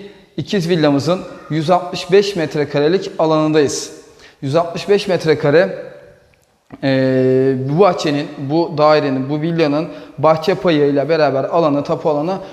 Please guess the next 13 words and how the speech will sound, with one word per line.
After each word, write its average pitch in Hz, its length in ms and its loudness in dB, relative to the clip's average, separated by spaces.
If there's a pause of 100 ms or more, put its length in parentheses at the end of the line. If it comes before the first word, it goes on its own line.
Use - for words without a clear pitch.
(140)
yüz 156 160 -4
altmış 175 320 -2
beş 170 180 -2
metrekare. 127 540 -4 (340)
Yüz 143 140 0
altmış 175 360 -2
beş 208 200 2
metrekarelik 180 840 0 (760)
bu 190 440 2 (180)
bahçemizin 160 680 0
içerisinde 143 680 -2 (320)
taban 160 360 2
alanı 180 500 2